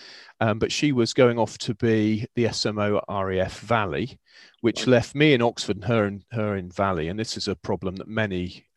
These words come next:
Speaker 1: uh, military couples listening to this will recognise. Lots of weekend commuting still going on. And in the end, uh, w-, after a year,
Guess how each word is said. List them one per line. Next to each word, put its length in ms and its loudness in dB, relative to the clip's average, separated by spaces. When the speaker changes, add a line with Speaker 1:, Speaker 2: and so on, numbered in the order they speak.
Speaker 1:
uh, 300 -6
military 400 -8
couples 460 -8
listening 320 -12
to 100 -18
this 240 -8
will 100 -8
recognise. 720 -12
Lots 220 -4
of 80 -6
weekend 380 -4
commuting 440 -12
still 280 -6
going 260 -6
on. 220 -10
And 100 2
in 120 2
the 120 4
end, 400 2
uh, 280 4
w-, 160 -6
after 320 2
a 60 0
year, 360 2